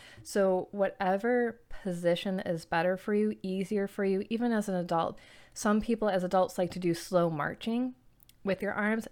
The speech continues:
That's fine too. There's so many different ways to do this. The biggest key is to do it consistently, do it every day, do it for five minutes. This is not something that you have to, like, set aside an hour of P T for.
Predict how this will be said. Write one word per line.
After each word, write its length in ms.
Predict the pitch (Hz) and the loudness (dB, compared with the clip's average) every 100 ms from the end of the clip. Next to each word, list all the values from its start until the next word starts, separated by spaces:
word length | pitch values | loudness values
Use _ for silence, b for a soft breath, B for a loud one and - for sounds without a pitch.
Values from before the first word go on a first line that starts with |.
| 196 | -10
That's 380 | 202 208 - | -8 -8 -8
fine 260 | - 233 208 | -2 0 0
too. 180 | - 208 | 0 -2
There's 200 | 180 - | -2 -2
so 120 | 233 | 0
many 220 | 262 285 | 2 2
different 320 | 214 196 202 | 0 -2 -2
ways 220 | 185 170 - | 0 -2 -2
to 100 | 170 | -2
do 160 | 170 | 0
this. 300 | 185 208 208 B B B B - | 0 0 -4 B B B B -4
The 100 | 208 | -2
biggest 460 | 196 196 220 214 - | 2 2 2 -2 -6
key 320 | 208 190 - | -2 -2 -2
is 120 | 180 | -6
to 120 | - 180 | -6 -4
do 160 | 175 | 0
it 120 | 175 - | -2 -2
consistently, 840 | 190 175 175 - 185 190 180 180 - | -6 -2 -4 -4 -6 -2 -2 -4 -2
do 140 | 185 | 0
it 100 | 190 - | 0 0
every 300 | 180 175 175 | -2 0 0
day, 400 | 175 170 170 - | 2 2 0 -2
do 140 | - 196 | -2 0
it 120 | - | 0
for 140 | 233 | -2
five 320 | 220 214 233 247 | 0 2 4 4
minutes. 360 | 208 214 214 - | 2 2 -2 -4
This 200 | 202 202 | -2 -2
is 120 | 196 | 0
not 200 | 190 - | 0 0
something 280 | 196 202 196 | -2 0 0
that 180 | 185 | 0
you 80 | 208 | -2
have 320 | 175 180 180 - | -2 -2 -4 -6
to, 380 | - 175 170 | -2 0 2
like, 220 | 175 160 - | 0 -2 -4
set 260 | - 180 | 0 0
aside 320 | 180 190 180 | 2 0 2
an 120 | 180 - | 0 0
hour 300 | 175 170 170 | 0 2 2
of 180 | 165 - | 0 -4
P 160 | - | -6
T 240 | 165 - 220 | -4 -2 -2
for. 400 | 214 165 160 | -2 -2 0